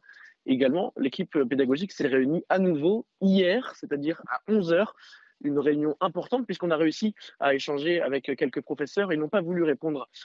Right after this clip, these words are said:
euh, aux questions de nos caméras, mais ils nous disaient que c'était une réunion très importante, une réunion importante pour préparer cette, euh, cellule psychologique, pour savoir quels mots employer, quelle attitude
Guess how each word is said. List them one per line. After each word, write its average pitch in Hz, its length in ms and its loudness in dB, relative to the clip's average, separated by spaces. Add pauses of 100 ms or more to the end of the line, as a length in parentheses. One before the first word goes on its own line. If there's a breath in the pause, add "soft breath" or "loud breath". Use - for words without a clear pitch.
(160)
euh, 120 240 4
aux 127 80 0
questions 147 360 -4
de 135 80 0
nos 131 140 0
caméras, 131 460 0
mais 165 140 0
ils 160 60 0
nous 156 100 0
disaient 151 200 -2
que 170 60 -6
c'était 170 180 -4
une 156 220 -4
réunion 151 420 0
très 190 320 -2
importante, 175 540 -4
une 151 100 -2
réunion 147 420 0 (380 soft breath)
importante 165 460 -4
pour 143 100 -8
préparer 180 680 0 (200)
cette, - 320 -4
euh, 127 180 4
cellule 139 440 -2
psychologique, 147 720 -2 (320 soft breath)
pour 156 100 -8
savoir 139 300 0
quels 143 160 2
mots 190 240 2
employer, 175 340 0
quelle - 220 0
attitude 160 540 -4